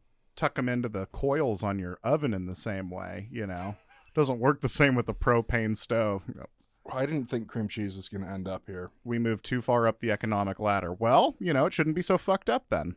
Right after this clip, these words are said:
Speaker 2: You know what isn't cheese? Cottage cheese. That's, that's
Speaker 1: Yeah.
Speaker 2: soup.
Speaker 1: There's, like, there's,
Speaker 2: That
Speaker 1: like, s-,
Speaker 2: is soup.
Speaker 1: there's, like, seven foods I won't eat, and that's two of 'em. 'Cause there's
Speaker 2: Dude,
Speaker 1: two different things going
Speaker 2: Katie
Speaker 1: on
Speaker 2: will
Speaker 1: there.
Speaker 2: just, oh, Katie will just get, like, a bowl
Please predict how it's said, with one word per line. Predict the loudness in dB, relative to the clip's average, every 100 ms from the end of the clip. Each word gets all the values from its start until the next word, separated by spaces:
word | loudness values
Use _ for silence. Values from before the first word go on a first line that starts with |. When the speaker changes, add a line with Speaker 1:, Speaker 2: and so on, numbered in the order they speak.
| _ 4
Speaker 2:
You |
know | 8
what | 8
isn't | 8 4
cheese? | 2 0 0
Cottage | -2 -2 -2 -2 -6
cheese. | -8 -10 -10 -12 -14 _ 2
That's, | 2 2 -4 -6 _ _ _ _ -2
that's | 0 2
Speaker 1:
Yeah. | 0
Speaker 2:
soup. | 6 6 6
Speaker 1:
There's, | 2 4
like, | 2 2 2
there's, | 10
Speaker 2:
That | 12
Speaker 1:
like, | 12
s-, | 12 6
Speaker 2:
is | 2
soup. | 4 2 0 0
Speaker 1:
there's, | 4 4
like, | 2
seven | 4 4 4
foods | -2 -2 0
I | -2
won't | -2 -4 -4
eat, | -8
and | -6
that's | -6 -6 -10
two | -12
of | -12 -16
'em. | -18 -20 _
'Cause | -2
there's | 6 8
Speaker 2:
Dude, | 8
Speaker 1:
two | 10
different | 10 8 0
things | 0 12
going | 12 12
Speaker 2:
Katie | 8 4
Speaker 1:
on |
Speaker 2:
will | 2
Speaker 1:
there. |
Speaker 2:
just, | 4 2 2 -6
oh, | -10 -8 -8 -8 -10 -12 -18 -8
Katie | -4 -2 -2
will | -2
just | -2 -4 0
get, | 0 2
like, | -2 -2
a |
bowl | -2 0 0 -2